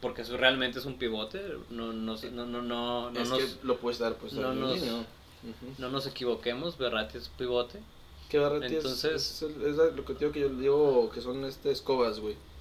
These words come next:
Speaker 1: Ajá.
Speaker 2: Llegan, al barren el pinche pedo y le dan el balón a quien tenga que irse, güey.
Speaker 1: Pero, por ejemplo, lo, a, a lo que quería llegar al final de cuentas es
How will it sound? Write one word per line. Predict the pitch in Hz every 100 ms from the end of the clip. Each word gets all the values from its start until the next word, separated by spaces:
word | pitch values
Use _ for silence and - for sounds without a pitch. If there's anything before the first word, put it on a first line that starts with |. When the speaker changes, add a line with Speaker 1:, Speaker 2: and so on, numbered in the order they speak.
| 139
Speaker 1:
Ajá. | 127 131 123 135
Speaker 2:
Llegan, | 151 180 190
al | 190
barren | 180 180 190
el | 143
pinche | - 151 202
pedo | 185 180
y | 214 113 117
le | 117
dan | 120 175
el |
balón | 143 117 143
a |
quien | 160 113
tenga | 117 131
que | 143
irse, | 110 - 165
güey. | 123 127
Speaker 1:
Pero, | 147 135
por | 135
ejemplo, | 135 131 123 - - - - -
lo, | 143 131
a, |
a | 131 123 131
lo | 127
que | 123
quería | 127 135
llegar | 143 139 147
al | 151
final | 127 131
de |
cuentas | 135 139 139
es | 131